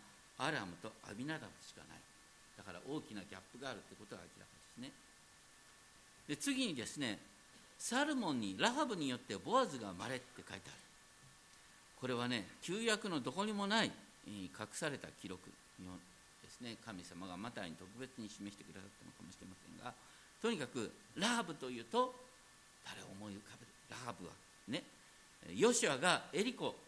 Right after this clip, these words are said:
攻撃の前に使わしたスパイをかくまったエリコの遊女です。遊女ラハブですね。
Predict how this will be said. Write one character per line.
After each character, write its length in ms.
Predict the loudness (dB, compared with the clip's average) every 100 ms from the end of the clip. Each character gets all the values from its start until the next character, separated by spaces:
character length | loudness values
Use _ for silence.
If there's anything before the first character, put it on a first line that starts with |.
| -6
攻 140 | -4 -2
撃 260 | -4 -4
の 100 | -2
前 220 | 0 0
に 60 | 0 -6
使 160 | -6 -4
わ 100 | -2
し 80 |
た 180 | 0 0 0 -16 -8
ス 120 | -4
パ 200 | 2 2
イ 60 | 2
を 120 | -2
か 140 | -4 -2
く 100 | 2
ま 140 | 0
っ 60 | 0 2
た 220 | 2 2 -4 -8 6
エ 80 | 8
リ 140 | 8
コ 140 | 4 0
の 120 | 2
遊 200 | 6 6
女 140 | 6
で 40 | 2 -2 -18 -12
す。 140 | -12 -12 -18 -20 -20 -20 -20 -4
遊 280 | 4 6 6
女 200 | 4 0 -4 -12 2
ラ 120 | 2
ハ 80 | 2
ブ 40 | -8 -14 -20 -20 -20 -18
で 60 | -14
す 140 | -8
ね。 140 | -8